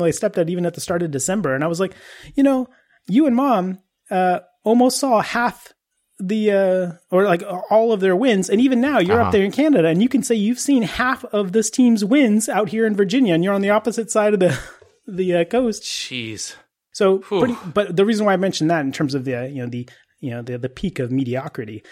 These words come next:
Speaker 1: is
Speaker 2: Mm-hmm.
Speaker 1: apparently with the E C H L All-Star Game, unbeknownst to me, 'cause I never followed this league before, 'cause it wasn't, you know,
Speaker 3: Fair.
Speaker 1: there was no local team for me to follow.
Speaker 2: Yeah, not
Speaker 1: Um,
Speaker 2: necessary.
Speaker 1: I guess what they do is they take the, for the host cities that they go to,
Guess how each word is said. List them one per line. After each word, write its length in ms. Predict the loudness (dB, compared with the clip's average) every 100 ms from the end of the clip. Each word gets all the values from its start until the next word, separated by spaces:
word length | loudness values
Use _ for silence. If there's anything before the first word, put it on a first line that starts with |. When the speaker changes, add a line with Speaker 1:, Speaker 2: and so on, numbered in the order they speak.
| -20 -14 -6
Speaker 1:
is 100 | -4
Speaker 2:
Mm-hmm. 80 | -2
Speaker 1:
apparently 420 | -4 -6 -8 -10
with 140 | -10
the 140 | -10 -10
E 60 |
C 200 | -6 -4
H 160 | -2 -4
L 120 | -6
All-Star 380 | -6 -6 -6 -8
Game, 240 | -8 -12 _ _ _ _ -20 -2
unbeknownst 460 | 0 2 0 -2 -6
to 60 |
me, 140 | -8 -8
'cause 100 | -6
I 60 |
never 160 | -6 -8
followed 320 | -6 -6 -4
this 180 | -8 -8
league 180 | -8 -10
before, 400 | -10 -8 -8 -8
'cause 360 | -10 -12 -12
it 160 | -14 -20 _ -10
wasn't, 280 | -8 -10 -12
you 80 | -8
know, 60 | -4
Speaker 3:
Fair. 220 | -2 0
Speaker 1:
there 100 | -2
was 100 | -4
no 120 | -4
local 240 | -6 -8
team 200 | -4 -4
for 120 | -4 -8
me 100 | -12
to 80 |
follow. 340 | -10 -8 -8 -10 -18 -20 -10
Speaker 2:
Yeah, 220 | -2 0
not 180 | 2 2
Speaker 1:
Um, 40 | 0
Speaker 2:
necessary. 380 | -2 -4 -8 -12 _ _ _ -6
Speaker 1:
I 120 | -6
guess 340 | -2 -4 -2
what 140 | -4 -2
they 100 | -2
do 180 | -2 -6
is 100 | -6
they 120 | -6
take 300 | -4 -6 -4
the, 260 | -6 -6 -8 _ -20 _ -18 -6
for 120 | -4
the 80 | -2
host 380 | -2 -2 -2
cities 340 | -2 -2 -4 -6
that 140 | -8
they 120 | -10
go 220 | -4 -4 -4
to, 280 | -8 -14